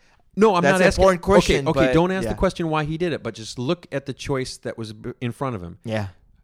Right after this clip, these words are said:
Speaker 1: It was a bullshit trial. It was a bullshit crime.
Speaker 2: Yeah.
Speaker 1: They, everyone expected him to walk away.
Speaker 2: How old was he?
Speaker 1: Seventy.
Speaker 2: Which is pretty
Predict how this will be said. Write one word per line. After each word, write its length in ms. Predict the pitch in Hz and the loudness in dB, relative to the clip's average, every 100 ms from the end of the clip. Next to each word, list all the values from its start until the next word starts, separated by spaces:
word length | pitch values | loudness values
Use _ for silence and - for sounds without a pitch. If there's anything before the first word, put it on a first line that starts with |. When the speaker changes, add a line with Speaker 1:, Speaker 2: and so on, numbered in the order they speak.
| _ _ _ _ _ _ _ - | _ _ _ _ _ _ _ -8
Speaker 1:
It 140 | 139 | -4
was 100 | 131 | -4
a 60 | 110 | -2
bullshit 420 | 113 139 - 185 | 0 0 -2 -4
trial. 480 | - 123 107 107 123 _ _ _ _ | -2 0 0 -4 -10 _ _ _ _
It 60 | 117 | -6
was 160 | 107 | -6
a 40 | 98 | -6
bullshit 440 | 113 131 - - | -4 -4 -4 -8
crime. 400 | - 127 110 107 | -4 -2 -2 -4
Speaker 2:
Yeah. 140 | 135 151 | -4 -6
Speaker 1:
They, 100 | 110 | -4
everyone 300 | 123 131 160 | -2 0 0
expected 440 | 156 - 139 131 127 | 0 -2 -2 -2 -4
him 100 | 113 | -4
to 60 | |
walk 300 | 104 98 101 | -2 -2 -4
away. 380 | 120 143 120 85 _ | -4 -2 -2 -4 _
Speaker 2:
How 240 | _ - 123 | _ -2 2
old 200 | 135 131 | 2 2
was 160 | 170 | -2
he? 220 | 110 104 - _ _ _ | -4 -8 -12 _ _ _
Speaker 1:
Seventy. 520 | - 147 107 85 82 _ _ _ | -8 -4 -4 -8 -14 _ _ _
Speaker 2:
Which 180 | - 123 | -4 -2
is 160 | 135 107 | -2 -4
pretty 720 | - - 170 165 147 139 131 | -4 2 4 4 2 2 -2